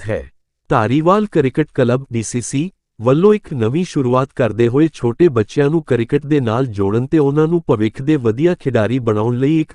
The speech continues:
ਕ੍ਰਿਕਟ ਟ੍ਰੇਨਿੰਗ ਅਕੈਡਮੀ ਦੀ ਸ਼ੁਰੂਆਤ ਕੀਤੀ ਹੈ। ਅੱਜ ਮਿਲ ਗਰਾਊਂਡ ਧਾਰੀਵਾਲ ਵਿੱਚ ਡੀ ਸੀ ਸੀ ਦੇ ਵੱਡੇ ਖਿਡਾਰੀ ਬੱਚਿਆਂ ਨੂੰ ਕੋਚਿੰਗ ਦਿੰਦੇ ਨਜ਼ਰ ਆਏ। ਵਧੀਆ ਤਰੀਕੇ ਦੇ ਪ੍ਰਬੰਧ ਦੇਖਣ ਨੂੰ ਮਿਲੇ, ਜਿਸ ਵਿੱਚ ਨੈੱਟ ਵੀ ਲਗਾਇਆ ਹੋਇਆ ਸੀ ਤੇ ਆਧੁਨਿਕ ਸਮਾਨ ਵੀ ਵਰਤੋਂ ਦੇ ਵਿੱਚ ਲਿਆਂਦਾ ਜਾ ਰਿਹਾ ਸੀ।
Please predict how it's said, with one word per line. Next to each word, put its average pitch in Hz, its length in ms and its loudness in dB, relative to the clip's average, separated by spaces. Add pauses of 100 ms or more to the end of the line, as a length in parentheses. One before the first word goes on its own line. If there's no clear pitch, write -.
ਕ੍ਰਿਕਟ 123 340 -2 (100)
ਟ੍ਰੇਨਿੰਗ 123 400 -2
ਅਕੈਡਮੀ 113 480 -2
ਦੀ 160 140 -4
ਸ਼ੁਰੂਆਤ 110 540 -2
ਕੀਤੀ 127 360 -4
ਹੈ। 120 180 -2 (540)
ਅੱਜ 165 180 -4
ਮਿਲ 160 220 0
ਗਰਾਊਂਡ 147 500 0
ਧਾਰੀਵਾਲ 113 520 0
ਵਿੱਚ 135 260 -6
ਡੀ 113 140 -6
ਸੀ 127 180 -6
ਸੀ 151 180 -4
ਦੇ 156 140 2
ਵੱਡੇ 117 340 0
ਖਿਡਾਰੀ 127 420 -2
ਬੱਚਿਆਂ 117 400 -2
ਨੂੰ 151 200 -4
ਕੋਚਿੰਗ 175 380 0
ਦਿੰਦੇ 117 320 0
ਨਜ਼ਰ 117 320 -2
ਆਏ। 117 200 0
ਵਧੀਆ 127 380 0
ਤਰੀਕੇ 123 440 -2
ਦੇ 139 140 2
ਪ੍ਰਬੰਧ 147 460 -2
ਦੇਖਣ 120 380 -4
ਨੂੰ 147 200 -2
ਮਿਲੇ, 120 240 0
ਜਿਸ 131 300 -4
ਵਿੱਚ 165 240 -2
ਨੈੱਟ 107 340 -2
ਵੀ 135 160 -4
ਲਗਾਇਆ 117 420 0
ਹੋਇਆ 123 300 0
ਸੀ 131 220 -6
ਤੇ 170 180 0
ਆਧੁਨਿਕ 135 420 -2
ਸਮਾਨ 98 420 -2
ਵੀ 123 140 -2
ਵਰਤੋਂ 143 400 0
ਦੇ 165 140 2
ਵਿੱਚ 120 260 -4
ਲਿਆਂਦਾ 117 440 0
ਜਾ 98 240 -2
ਰਿਹਾ 98 240 -4
ਸੀ। 82 300 -10